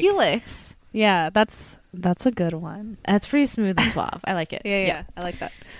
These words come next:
Speaker 1: Also, sort of, sort of, I would say this story piggybacks off the amphetamine Pervitin story about Wo-, World War Two and Hitler.
Speaker 2: Okay.
Speaker 1: It has some veins from that.
Speaker 2: Okay.
Speaker 1: Okay. All right. So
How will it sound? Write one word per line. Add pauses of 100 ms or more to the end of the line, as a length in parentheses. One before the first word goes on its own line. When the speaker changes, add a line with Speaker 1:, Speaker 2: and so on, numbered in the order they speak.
(380)
Speaker 1:
Also, (420)
sort
of,
sort
of, (340)
I
would
say
this (120)
story
piggybacks
off
the (200)
amphetamine
Pervitin
story
about
Wo-,
World
War
Two
and
Hitler. (840)
Speaker 2:
Okay. (160)
Speaker 1:
It
has
some
veins (220)
from
that.
Speaker 2:
Okay.
Speaker 1:
Okay. (460)
All
right. (240)
So